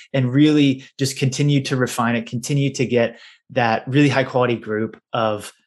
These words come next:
what you would call an ideal client. So that when you, when you're sharing ideas with them, you can test your ideas on a, a s-, smaller group of people who you know is really high quality. And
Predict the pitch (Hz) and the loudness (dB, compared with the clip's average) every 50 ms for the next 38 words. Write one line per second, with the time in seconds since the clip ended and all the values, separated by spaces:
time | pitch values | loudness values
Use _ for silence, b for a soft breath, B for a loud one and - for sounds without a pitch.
0 | _ _ _ - 127 123 131 123 120 117 - - 113 110 107 104 101 101 107 104 | _ _ _ -4 -4 -2 0 -2 -2 -2 -2 0 0 0 0 -2 -6 -8 -8 -8
1 | 104 - - - 95 - - - _ _ _ _ _ - - - 170 165 156 151 | -8 -8 -10 -14 -16 -16 -18 -20 _ _ _ _ _ -12 -6 -2 2 4 4 4
2 | 139 151 160 165 170 165 156 151 143 143 135 131 131 B B B B B B B | 4 2 0 0 0 0 2 2 4 2 2 0 -4 B B B B B B B
3 | _ _ - 156 156 143 127 - - 147 139 143 135 120 113 110 117 117 127 147 | _ _ 0 0 2 2 2 2 2 2 2 2 2 0 0 0 0 2 2 2
4 | 147 160 175 170 - 196 196 214 208 180 135 135 131 - 139 120 - - - - | 2 2 0 2 2 2 2 2 0 -2 -2 -4 -2 -2 -2 -4 -4 -6 -4 -2
5 | 180 196 208 - - - 156 143 113 127 123 117 113 120 120 120 120 123 120 117 | 0 0 0 -2 -4 -4 -2 -2 -2 -2 -4 -4 -4 -2 -2 0 0 0 -2 -4
6 | - b b b b b b b _ - 143 139 139 135 131 127 120 117 - - | -6 b b b b b b b _ -2 0 2 2 4 4 4 2 2 0 -4
7 | - - - 143 127 - - - - _ _ _ - - - - 165 165 180 196 | -10 -10 -6 -6 -4 -4 -6 -10 -12 _ _ _ -12 -10 -8 -4 -2 0 0 2
8 | 208 196 165 127 139 147 147 147 139 127 123 - - - 135 127 131 135 131 131 | 2 0 0 2 2 2 2 0 -2 -4 -6 -6 -4 -2 -2 -2 0 0 0 0
9 | 120 - 135 131 120 120 123 - 117 120 123 123 131 127 127 127 123 123 127 120 | 0 0 -2 -2 -2 -2 -4 -4 -6 -4 -2 0 2 4 4 4 4 2 0 -4
10 | - 110 110 117 123 123 117 101 104 104 101 98 - - 104 101 110 127 147 165 | -6 -6 -4 -2 0 0 0 -2 -4 -6 -8 -8 -6 -4 -2 0 0 0 0 -2
11 | 208 208 b b b b b b b b b b _ _ _ - 156 147 143 143 | -4 -6 b b b b b b b b b b _ _ _ -2 0 2 2 2
12 | 143 135 - - | 2 0 -2 -6